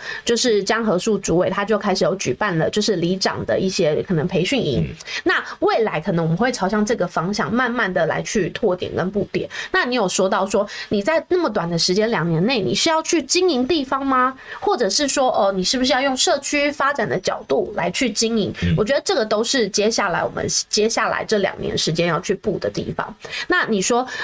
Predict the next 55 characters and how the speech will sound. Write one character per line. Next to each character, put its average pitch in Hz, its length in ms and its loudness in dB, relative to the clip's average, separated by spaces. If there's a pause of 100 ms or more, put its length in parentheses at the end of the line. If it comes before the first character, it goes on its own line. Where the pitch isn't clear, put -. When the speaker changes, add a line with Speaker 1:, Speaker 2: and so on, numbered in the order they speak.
Speaker 1:
呃， 180 280 0
有 190 160 2
些 370 200 2
小 - 180 0
草 214 140 0
们 151 160 -2
他 220 100 -2
们 214 180 0
是 220 220 2
有 190 180 0
意 277 140 0
愿 240 220 2
要 220 160 0
来 214 160 0
去 208 200 0
参 233 340 -2
与， 233 80 2 (120)
不 - 80 -6
管 - 140 0
是 233 140 2
里 190 180 2
长 165 220 0
也 156 120 2
好， 170 240 -2 (200)
或 - 120 2
者 - 80 0
是 - 160 0
议 226 140 0
员 - 240 0
也 147 140 2
好， - 180 -2
我 196 120 2
觉 226 80 2
得 294 60 0
在 320 160 2
这 294 120 0
个 220 80 0
过 214 160 0
程 208 160 0
当 190 140 2
中， 208 140 2 (260)
党 185 200 -4
中 214 200 0
央 226 240 0
就 269 140 0
目 262 240 0
前 - 240 -2
正 202 180 0
在 190 280 0
就 202 100 -2
是 202 200 0
累 170 200 0
积 208 200 0
能 175 240 0
量。 - 140 0